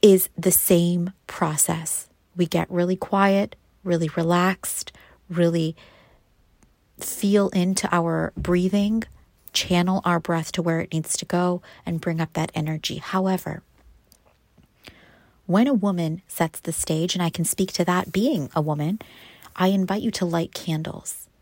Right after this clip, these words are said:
to really romanticize the room, um, add beautiful scents, florals, things that make you feel alive and lit up. And it might not come naturally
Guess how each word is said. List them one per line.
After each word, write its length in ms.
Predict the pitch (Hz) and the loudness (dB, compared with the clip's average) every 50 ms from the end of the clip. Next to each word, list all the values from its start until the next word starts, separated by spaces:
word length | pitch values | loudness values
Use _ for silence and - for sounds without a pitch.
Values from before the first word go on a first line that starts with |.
| _ _ _ - | _ _ _ -6
to 140 | - - 190 | -2 0 0
really 300 | 175 185 185 190 196 185 | 2 2 2 2 2 2
romanticize 1040 | - 175 165 156 156 160 160 160 165 156 - 165 - - 160 147 156 151 151 - - | 0 0 0 0 0 0 0 0 0 -2 -4 -6 -4 -2 0 2 2 2 0 0 0
the 120 | - 160 | -2 -2
room, 500 | 160 170 160 156 156 156 151 160 165 - _ - - - - - - - - - - - | 0 0 0 0 0 -2 -4 -8 -10 -12 _ -20 -20 -20 -20 -20 -20 -20 -20 -20 -8 -4
um, 320 | - 160 160 156 147 - - - - - | -2 0 0 0 -2 -4 -8 -8 -4 0
add 260 | 175 185 208 190 180 | 0 0 0 0 -2
beautiful 400 | - - 190 190 190 - - 185 | -2 0 0 0 -2 -2 -4 -4
scents, 760 | 180 - - - 160 170 175 - - - - - - - - _ _ _ _ _ _ _ _ _ _ | -4 -2 -2 0 0 0 -2 -4 -6 -8 -10 -10 -10 -14 -16 _ _ _ _ _ _ _ _ _ _
florals, 840 | - - - 190 190 180 185 180 170 170 - - - - - - - - _ _ _ - | -16 -6 -2 0 2 2 2 0 -2 -4 -6 -8 -12 -12 -12 -14 -14 -16 _ _ _ 0
things 300 | 202 196 202 208 202 - | 0 0 2 0 -2 -4
that 180 | 190 - - | -4 -6 -4
make 280 | 180 180 190 190 - - | -2 -2 -2 -2 -2 -4
you 80 | 180 | -6
feel 540 | 170 - - - - 190 190 185 185 - - _ _ - | -6 -6 -6 -6 -2 0 0 0 0 -2 -4 _ _ -2
alive 540 | 160 170 170 165 160 165 165 170 165 160 - - | -2 0 0 0 -2 -2 -2 -2 -4 -4 -4 -4
and 240 | 165 165 165 160 | -4 -4 -4 -2
lit 180 | 160 156 - - | -4 -4 -4 -2
up. 220 | 180 185 - - - | -2 -4 -2 0 2
And 220 | 190 190 185 - - - - - - - - _ _ _ _ _ | 2 2 2 0 -6 -14 -20 -20 -20 -20 -20 _ _ _ _ _
it 160 | - - - | -2 -2 0
might 200 | 208 226 285 - - | 0 0 -2 -2 -2
not 300 | - 262 254 - - _ - | 0 0 0 0 -2 _ -6
come 420 | - - - 220 214 214 220 220 - - _ _ _ _ - - - - - | -4 0 2 2 2 2 0 -2 -4 -10 _ _ _ _ -20 -20 -20 -10 -4
naturally 800 | - 180 185 190 180 190 208 - - 196 190 185 208 226 247 294 | -2 2 2 4 2 2 0 0 0 0 2 2 0 -2 -4 -6